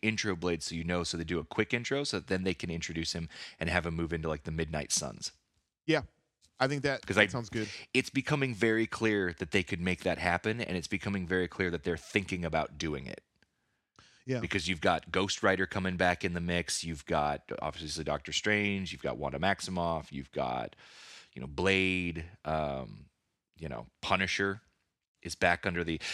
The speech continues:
Speaker 1: yeah, also Daredevil. Uh, Charlie Cox is, uh, and, uh, Vincent D'Onofrio have been said that they're gonna be part of the,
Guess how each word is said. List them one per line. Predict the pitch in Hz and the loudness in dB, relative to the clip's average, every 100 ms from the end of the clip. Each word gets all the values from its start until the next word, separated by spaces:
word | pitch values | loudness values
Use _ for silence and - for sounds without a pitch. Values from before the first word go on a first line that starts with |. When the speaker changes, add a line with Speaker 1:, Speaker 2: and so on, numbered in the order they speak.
| - | 2
Speaker 1:
yeah, | 139 254 180 | 6 6 6
also | 160 - 135 | 4 2 2
Daredevil. | 101 123 139 139 135 143 143 143 - | 4 6 6 4 4 4 2 0 -4
Uh, | 90 | 0
Charlie | 127 131 | 4 4
Cox | 127 135 127 147 - | 4 6 6 6 0
is, | 131 117 127 | 0 2 4
uh, | 123 123 120 - | 4 4 2 0
and, | 101 104 98 - _ _ - | 0 2 0 -10 _ _ -4
uh, | 95 95 90 | 2 4 2
Vincent | 87 107 123 | 0 -2 0
D'Onofrio | 104 95 107 - 120 | 2 4 4 4 2
have | 117 | 2
been | 113 110 | 0 -2
said | 101 110 110 | 2 2 4
that | 101 | 2
they're | - 98 | 2 0
gonna | 101 | 2
be | 98 | 0
part | 95 - 98 | 0 2 2
of | 92 | 2
the, | 95 | 0